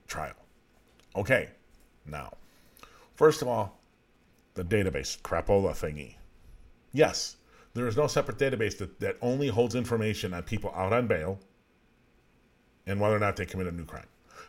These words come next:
But, oddly enough, believe it or not, Loyola University, Professors David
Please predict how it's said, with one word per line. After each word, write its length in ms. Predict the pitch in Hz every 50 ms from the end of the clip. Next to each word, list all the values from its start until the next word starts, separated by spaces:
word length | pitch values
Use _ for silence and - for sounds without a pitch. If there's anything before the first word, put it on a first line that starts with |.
| - - _ _ -
But, 340 | 196 190 139 - - - - - - - - - - - -
oddly 380 | 165 208 233 220 233 208 156 127
enough, 460 | 101 87 80 78 123 147 - - - - -
believe 300 | 127 151 208 220 208 175
it 60 | 127
or 80 | 95
not, 380 | 85 85 98 131 170 180 - - - - - - - - _ _ _ - - - - -
Loyola 360 | 139 165 202 220 240 233 220
University, 600 | 160 123 104 92 95 92 - - 131 165 196 - - - - - -
Professors 520 | - 127 - 170 165 143 - 135 120 101
David 460 | 90 113 110 110 107 104 104 92 80